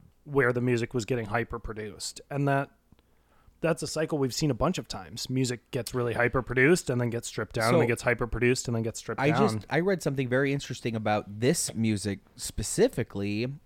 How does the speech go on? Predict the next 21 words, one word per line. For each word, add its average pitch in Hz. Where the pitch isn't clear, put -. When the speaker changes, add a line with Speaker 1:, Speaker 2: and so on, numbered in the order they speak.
Speaker 2:
where, 110
okay, 110
so 101
disco, 120
uh, 90
becomes 107
this, 101
like, 98
natural, 107
organic 95
movement 98
in 98
the 92
seventies 90
and 107
then 98
reaches 101
just, -
like, 87
global 98
popularity. 90